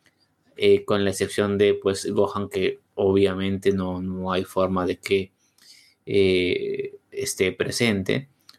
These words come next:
pues, la lamen-, lamentable pérdida que, que sufrió el mundo del doblaje, pero veremos quién,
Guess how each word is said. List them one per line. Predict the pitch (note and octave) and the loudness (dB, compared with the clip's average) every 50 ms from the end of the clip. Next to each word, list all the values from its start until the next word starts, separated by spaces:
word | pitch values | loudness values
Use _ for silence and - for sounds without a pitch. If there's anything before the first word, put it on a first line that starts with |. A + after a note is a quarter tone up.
| _ | _
pues, | _ - G2 G2 - - | _ -2 -2 0 0 0
la | F#2+ F#2 | 0 0
lamen-, | F2+ F2+ E2+ F#2 F#2+ - | 0 -2 -2 -4 -4 -4
lamentable | - F#2+ F#2+ F#2+ F#2+ F#2+ F#2+ F#2 - G2+ G2+ G2 G2+ G2 | -4 -2 -2 0 0 -2 -2 0 0 2 2 2 2 0
pérdida | - G#2 G2+ G2+ G2+ G2 F#2+ F2+ F2+ - | 2 2 2 2 4 4 2 2 0 0
que, | - - - - - _ | -2 -2 -2 -4 -8 _
que | - - - | -8 -8 -6
sufrió | - G2 F2+ - - F#2+ G2 F#2+ F#2+ G#2 A#2 | -4 -4 -6 -2 -2 0 0 0 0 -2 -4
el | - G2+ | -4 -2
mundo | F#2+ G2 F#2+ F#2+ F#2+ F#2 | 0 2 2 2 2 2
del | F#2 F2+ | 2 2
doblaje, | E2+ F2 F#2 F#2 F#2+ G2+ G#2 G2 | 2 2 2 2 2 0 -2 0
pero | - G2+ G2+ G#2+ G#2+ - - _ _ - - - - - _ _ _ | 2 2 2 2 0 0 -6 _ _ -20 -20 -20 -20 -20 _ _ _
veremos | - G#2 G#2+ A2 A2 A2 A2 - | 0 2 2 2 2 0 -4 -6
quién, | - - A2+ A2 A2 A2+ A2+ - | -4 -2 0 0 0 -2 -6 -10